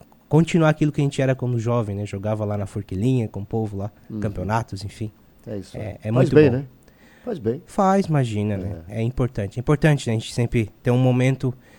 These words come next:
Speaker 1: pra gente cuidar da nossa saúde, né? Senão
Speaker 2: Se
Speaker 1: a
Speaker 2: fosse
Speaker 1: gente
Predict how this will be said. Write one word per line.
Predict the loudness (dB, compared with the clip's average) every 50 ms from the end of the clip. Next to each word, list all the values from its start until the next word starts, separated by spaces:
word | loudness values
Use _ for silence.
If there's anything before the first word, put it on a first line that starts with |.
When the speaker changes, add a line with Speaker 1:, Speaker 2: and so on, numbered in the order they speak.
| -20 -20 _ -10
Speaker 1:
pra | -4 -4 -2
gente | 0 0 -2 -2 -2
cuidar | -4 -4 0 0 0 0
da | 0 0 0
nossa | 0 -2 -2 -4 -4 -6
saúde, | -6 -6 -4 -4 -2 -2 -2 -2 -2 -4 -6
né? | -6 -6 -6 -8 -12 _ _ -20
Senão | -18 -14 -10 -8 -6 -4
Speaker 2:
Se | -2
Speaker 1:
a | 0
Speaker 2:
fosse | 0 -2 -2
Speaker 1:
gente | -4 -6 -10 -10 -10